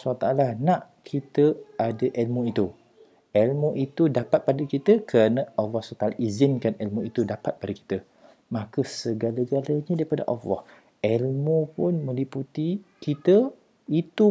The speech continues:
pun daripada Allah subhanahu wa taala. Subhanallah. Dan kemudian kluster yang berikutnya, apa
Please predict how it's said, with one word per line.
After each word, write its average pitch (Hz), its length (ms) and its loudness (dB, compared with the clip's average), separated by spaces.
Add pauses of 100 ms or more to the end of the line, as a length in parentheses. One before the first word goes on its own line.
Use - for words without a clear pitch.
pun 294 240 0
daripada 180 640 -2 (480)
Allah 113 400 -4
subhanahu - 160 -20
wa - 80 -12
taala. 85 280 -8 (200)
Subhanallah. 113 840 -6 (520)
Dan 101 160 -2
kemudian 120 560 -2
kluster - 480 -2
yang 110 240 0
berikutnya, 117 560 -4 (240)
apa - 260 -2